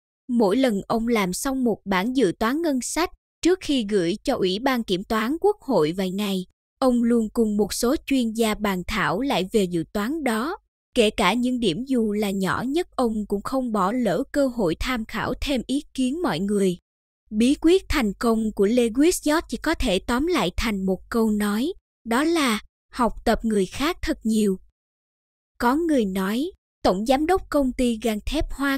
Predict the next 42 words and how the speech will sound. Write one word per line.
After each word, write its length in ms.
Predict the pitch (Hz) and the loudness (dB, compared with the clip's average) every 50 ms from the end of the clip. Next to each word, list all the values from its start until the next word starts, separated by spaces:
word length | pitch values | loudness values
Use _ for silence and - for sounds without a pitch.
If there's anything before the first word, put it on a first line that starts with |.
| - - | -4 -2
Kỳ 180 | - 233 208 196 185 | 0 0 0 0 0
Gia 160 | 220 262 254 | 0 -2 -2
rất 260 | 220 226 - 311 349 - - | -2 -2 -2 -2 -4 -2 -4
thích 220 | - 381 - - | -4 -4 -2 0
lắng 280 | 294 269 240 247 311 330 | 0 0 0 0 -2 0
nghe 160 | 330 285 269 | 0 0 0
mọi 240 | 254 240 190 175 185 | 0 0 -2 -2 -2
người 260 | 202 208 220 214 208 - | 0 0 0 0 0 0
trình 280 | - 226 208 202 202 185 | 0 0 2 2 0 0
bày 180 | 196 190 185 180 | 0 0 0 -2
ý 160 | - - 269 - _ | -2 -4 -6 -6 _
kiến 240 | - 254 247 285 349 - | -2 -2 0 0 -2 -2
của 160 | - 254 180 | -2 -2 -2
mình 320 | - 247 269 262 220 196 180 - | 0 0 0 0 0 -2 -2 -4
với 120 | 226 285 | -4 -4
ông, 280 | - 285 285 277 262 247 - _ _ _ _ _ 240 | -2 -2 -2 -2 -2 -4 -8 _ _ _ _ _ -2
đặc 140 | 247 - - - | -2 -2 -2 0
biệt 240 | 220 233 220 196 190 - - | 2 4 4 4 2 -2 -4
là 140 | 226 208 | -2 -2
những 240 | 196 196 190 180 190 - | -2 -2 -2 -4 -4 -4
ý 140 | - 262 269 - - | -4 -4 -4 -4 -2
kiến 240 | - 254 247 254 302 - - | -2 0 0 0 -2 -4 -4
chỉ 200 | - 240 165 151 | -4 -2 -2 -2
ra 280 | 190 - 269 247 226 214 | -2 -4 -2 -2 -2 -2
lỗi 300 | 214 202 196 165 175 - | -2 0 0 0 0 0
sai 280 | - - 294 254 226 | -2 -2 -2 -2 -2
của 200 | - - 208 190 | -2 -2 -2 -2
ông. 300 | - - 254 254 254 240 233 - _ _ _ _ _ _ _ _ _ | 0 0 0 0 0 -2 -4 -8 _ _ _ _ _ _ _ _ _
Ông 220 | - 269 254 240 233 | 2 2 4 4 4
luôn 280 | 240 233 233 233 220 214 - | 4 4 2 2 0 0 2
cố 160 | 247 262 294 | 4 4 4
gắng 280 | 269 269 240 247 294 | 4 0 -2 0 0
lấy 200 | 330 302 262 320 | 0 0 0 0
ý 160 | - - 277 - - - | 0 0 -2 -2 -2 -2
kiến 280 | 262 240 240 269 339 359 | 0 2 2 2 0 0
của 80 | - 285 | 0 0
những 260 | 269 254 226 202 254 | 2 2 2 0 0
nhân 180 | 285 294 269 240 | 0 0 -2 -2
viên 280 | 226 254 254 247 240 | 0 0 0 0 0
trong 200 | - - 262 240 | -2 -2 -4 -2
công 200 | 233 - 240 226 | -2 -2 -2 -4
ty, 360 | - - 247 240 240 226 226 | -2 0 0 2 2 0 -2